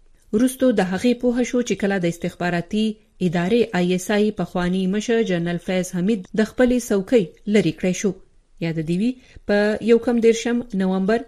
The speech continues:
د خپل ریټایرمنټ نه وړاندې فوز ته خپله الوداعي وینا کې جنرال ریټایرډ قمر جاوید باجوه د عمران خان هغه بیانیه دروغجنه یاد کړې وه چې پکې عمران خان ویلي وو د یو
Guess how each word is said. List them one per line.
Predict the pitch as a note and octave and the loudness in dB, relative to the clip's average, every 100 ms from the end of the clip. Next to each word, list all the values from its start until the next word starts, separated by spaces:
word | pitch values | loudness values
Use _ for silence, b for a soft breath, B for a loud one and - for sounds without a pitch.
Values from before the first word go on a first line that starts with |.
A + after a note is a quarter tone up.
| - G3 | -6 -4
د | F#3+ | -4
خپل | - G#3 F#3+ | -2 -2 -2
ریټایرمنټ | F#3+ A3+ A3+ A3+ A3+ G#3 | 0 0 2 0 -2 -2
نه | F#3 | -2
وړاندې | G3 G#3+ G#3+ A3+ A#3 G3 | 0 0 2 2 0 -2
فوز | B3 C4 B3+ | 0 0 0
ته | G#3 - | -2 -2
خپله | - G3+ G#3 - | -2 0 0 0
الوداعي | F#3 F3+ - F3+ F#3 | -2 -2 -2 -2 0
وینا | F3 G3 G#3 | 0 -2 -2
کې | A#3 A#3+ - - | 0 0 -2 -2
جنرال | F3+ F#3 F#3 - F3+ | 0 0 -2 -4 -4
ریټایرډ | F3 F#3 F#3+ - F#3 | -2 -2 -2 -4 -4
قمر | G3+ G3 F#3 | -4 -2 -2
جاوید | E3+ F3 D#3+ | -4 -4 -4
باجوه | E3+ F3 A3+ A#3 B | -6 -2 -4 -4 B
د | A3 | 2
عمران | A3+ A#3+ A#3+ | 4 2 0
خان | B3+ B3 B3 | -2 -2 -2
هغه | B3+ B3 G3 | 0 0 0
بیانیه | F3+ F3+ G3 G3+ F#3 | 0 -2 -2 -2 -2
دروغجنه | F3 E3+ A3+ G#3+ F#3 | -2 -2 0 0 -2
یاد | E3+ E3 - | -4 -6 -2
کړې | A3 A3+ | 2 2
وه | A#3 A#3 B B - | 2 -4 B B -4
چې | A3 A3 | -2 0
پکې | G#3 A3+ G#3+ | 0 0 0
عمران | F#3+ F3+ - | 0 -2 -2
خان | G3+ F#3 | -2 0
ویلي | F#3+ G#3+ A3 | 2 2 2
وو | A#3 | 0
د | F#3+ | 2
یو | F3+ | 0